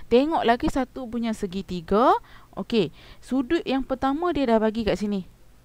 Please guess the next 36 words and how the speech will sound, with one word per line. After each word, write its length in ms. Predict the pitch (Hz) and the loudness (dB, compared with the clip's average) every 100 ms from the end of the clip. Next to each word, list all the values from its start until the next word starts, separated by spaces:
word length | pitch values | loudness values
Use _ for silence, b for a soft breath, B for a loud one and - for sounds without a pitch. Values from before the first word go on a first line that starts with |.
| - - | -20 -12
Ha, 560 | 160 175 180 180 180 160 | -8 -6 -4 -4 -4 -6
cikgu 240 | - 160 170 | -8 -8 -6
highlight 320 | 156 160 - | -6 -8 -10
kat 100 | - | -10
kamu. 240 | 165 160 151 151 - | -8 -8 -10 -16 -12
Okey. 560 | 160 175 170 - 175 147 - - - - - - b b b b b b - | -8 -8 -10 -6 -4 -4 -10 -20 -20 -20 -20 -20 b b b b b b 2
Jadi, 480 | 214 214 226 311 440 B B - | 2 4 4 4 2 B B -4
disebabkan 560 | 254 294 294 - 359 | 0 2 2 4 2
kamu 320 | 330 277 320 359 | 4 4 4 0
sini 240 | 302 330 359 | 2 0 0
pun 160 | 381 | -2
pilih 400 | 349 269 262 262 | 0 0 2 2
atas, 480 | - - - 214 294 | 2 2 6 6 6
maka 320 | 240 262 320 | -2 0 -2
dekat 240 | - - 269 | 0 -2 -2
sini 240 | 311 339 | -2 -2
pun 80 | 403 | 0
kamu 320 | 311 262 254 | 2 2 2
kena 160 | 254 240 | 0 0
pilih 320 | 233 226 - | 0 2 2
atas. 320 | 202 180 180 - - - | 2 -2 -4 -10 -20 -20
Ha, 160 | - - | -16 -14
so, 80 | 185 | -12
cikgu 320 | - - 196 | -10 -6 -6
pun 160 | 220 | -4
pilihlah 400 | 233 220 185 190 | -6 -4 -2 -2
atas. 240 | 202 - 254 - - - - - - - - - - - - - - - | -4 -4 -8 -8 -20 -20 -20 -20 -20 -20 -20 -20 -20 -20 -20 -20 -20 -10
Ha, 240 | 165 170 170 | -6 -4 -4
kamu 160 | 196 247 | -2 -2
mesti 160 | 262 | -2
sepadankan, 720 | 247 220 - 208 220 202 190 185 | -2 0 2 4 2 0 -2 0
ha, 120 | 277 427 285 | 0 0 -4
apa 120 | - | -2
yang 80 | 208 | -4
kamu 240 | 180 175 170 | -2 -4 -2
pilih. 280 | 180 170 | -2 -4